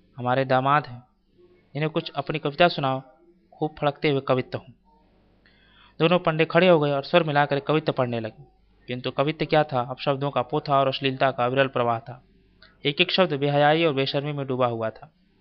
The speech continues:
मुंहफट भाण भी लज्जास्पद अंगों का ऐसा नग्न, ऐसा घृणोत्पादक वर्णन न कर सकते होंगे। कवि ने समस्त भारतवर्ष के कबीर और फाक का इत्र,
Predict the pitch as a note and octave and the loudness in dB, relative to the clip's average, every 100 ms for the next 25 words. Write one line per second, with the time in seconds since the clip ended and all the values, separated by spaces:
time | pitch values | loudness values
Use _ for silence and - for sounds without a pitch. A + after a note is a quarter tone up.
0 | _ _ _ _ _ C#3 E3 E3 G3 C3+ | _ _ _ _ _ -4 -2 2 2 0
1 | B2+ E3 F3 C3+ C3 _ _ - C#3+ C#3 | 2 2 2 -2 -6 _ _ -2 0 4
2 | D3 - D#3 C#3+ C#3 C#3+ B2+ C3 C3+ B2+ | 2 2 -2 -2 -4 0 0 0 -4 -2
3 | D3+ D#3 C#3 B2+ C3+ C#3+ B2+ C3 C#3+ - | -2 -2 -6 -4 -2 -2 -4 -6 -8 -2
4 | C#3+ E3 F#3 E3+ C#3+ C3+ C3+ C#3+ D3 C3+ | 2 6 4 2 -2 -2 -4 -4 -4 -4
5 | C3 - A#2+ A#2 A2+ - _ _ _ _ | -6 -6 -6 -6 -10 -20 _ _ _ _
6 | _ _ - C3 C3 B2 C3 C3+ C#3 A#2+ | _ _ -2 0 0 -4 -6 -6 -8 -4
7 | A#2+ C3 B2 C#3 C#3 C3 C3 D3+ D#3+ C3 | -2 0 -2 -4 -2 -6 -2 -2 0 -2
8 | - - C3+ D3+ C3 B2 D#3+ - D#3 | -4 4 4 4 2 0 -2 -4 -6